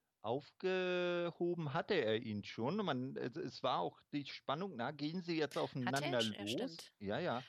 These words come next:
Speaker 2: Auf jeden Fall kam
Speaker 1: Äh,
Speaker 2: Pac dann ja von hinten und, äh, hat dann Omega einmal
Speaker 1: Den
Speaker 2: einen
Speaker 1: Stuhl
Speaker 2: übergezogen
Speaker 1: gleich so.
Speaker 2: und dann lag Omega am Boden und, äh, Mox hat dann noch eine Weile überlegt, ob er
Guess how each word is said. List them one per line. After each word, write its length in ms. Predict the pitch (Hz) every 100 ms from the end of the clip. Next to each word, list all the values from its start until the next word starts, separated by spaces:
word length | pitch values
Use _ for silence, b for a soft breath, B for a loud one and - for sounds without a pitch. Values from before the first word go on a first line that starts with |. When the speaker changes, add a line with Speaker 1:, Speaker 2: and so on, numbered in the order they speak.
| -
Speaker 2:
Auf 120 | 196
jeden 140 | 214 226
Fall 140 | 220
kam 200 | - 214
Speaker 1:
Äh, 20 |
Speaker 2:
Pac 220 | 220 202
dann 140 | - 208
ja 100 | 202
von 160 | 214
hinten 300 | 208 196 208 190
und, 320 | 180 185 -
äh, 300 | 175 170 175
hat 280 | 180 180 -
dann 300 | 170 160 160
Omega 480 | - 165 160 160 156
einmal 580 | - 156 151 147 139 156 _ _ _ B B -
Speaker 1:
Den 120 | 180
Speaker 2:
einen 20 |
Speaker 1:
Stuhl 360 | 175 202 208 202
Speaker 2:
übergezogen 340 | - 202 180 139
Speaker 1:
gleich 0 | 170
so. 100 | 170
Speaker 2:
und 220 | - - -
dann 260 | 156 160
lag 260 | 156 147 -
Omega 640 | 160 160 156 147 139 160 -
am 340 | 160 156 156 - _ _ _
Boden 380 | - 180 185 180
und, 280 | 156 160 -
äh, 200 | 170 170
Mox 260 | 175 190 226
hat 120 | 214
dann 80 | 190
noch 100 | 202
eine 140 | 196
Weile 280 | 185 190 175
überlegt, 600 | 180 175 185 294 - -
ob 140 | 233 233
er 240 | 214 214